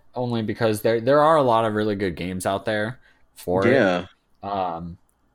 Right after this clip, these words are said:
Speaker 1: and,
Speaker 2: Plus
Speaker 1: like,
Speaker 2: the
Speaker 1: if you
Speaker 2: back catalog stuff, too.
Speaker 1: Yeah.
Speaker 2: Just having,
Speaker 1: Yeah.
Speaker 2: like, the e-store. But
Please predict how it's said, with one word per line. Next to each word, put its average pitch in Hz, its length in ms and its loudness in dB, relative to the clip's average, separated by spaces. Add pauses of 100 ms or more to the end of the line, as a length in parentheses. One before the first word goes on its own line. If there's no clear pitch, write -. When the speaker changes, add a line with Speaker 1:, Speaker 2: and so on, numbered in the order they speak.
(160)
Speaker 1:
and, 107 180 -2
Speaker 2:
Plus 113 100 2
Speaker 1:
like, 107 80 0
Speaker 2:
the 120 60 4
Speaker 1:
if 139 60 -2
you 92 100 2
Speaker 2:
back 101 160 -2
catalog 87 420 0
stuff, 92 280 -6
too. 98 380 -4 (800)
Speaker 1:
Yeah. 101 440 0 (1080)
Speaker 2:
Just - 160 -12
having, 87 160 0
Speaker 1:
Yeah. 87 80 -2
Speaker 2:
like, 85 160 -4
the 90 200 -4
e-store. 90 600 -6 (920)
But 90 360 -4